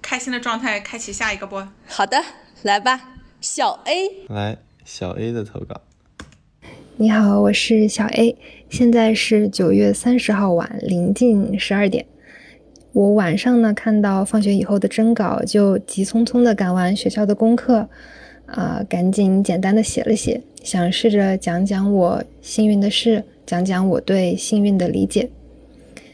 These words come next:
Speaker 4: 其实我第一次对幸运有特别的概念是在小学，那个时候接触到了《秘密》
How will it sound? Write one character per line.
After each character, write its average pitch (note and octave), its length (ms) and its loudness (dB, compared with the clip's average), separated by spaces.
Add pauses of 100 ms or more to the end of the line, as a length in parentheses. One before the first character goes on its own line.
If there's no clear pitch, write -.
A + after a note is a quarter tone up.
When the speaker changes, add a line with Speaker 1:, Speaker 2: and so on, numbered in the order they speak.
(200)
Speaker 4:
其 B3 140 0
实 B3 140 2
我 A3+ 240 4
第 A3 280 0
一 A#3 80 4
次 A#3+ 220 0
对 G#3 260 0
幸 A3 300 0
运 G#3+ 220 2
有 F3+ 100 -4
特 - 240 -4
别 F#3 160 -2
的 G3+ 80 -2
概 A3+ 220 0
念 G#3 280 0
是 G#3+ 160 -2
在 G3+ 320 -2
小 - 240 -10
学， - 400 -6 (460)
那 A#3 160 2
个 G#3+ 100 2
时 G3+ 140 -2
候 G3 300 2
接 A3 180 0
触 A#3 180 0
到 G#3 220 0
了 F#3 380 -2
《秘 B3+ 260 4
密》 F3+ 200 2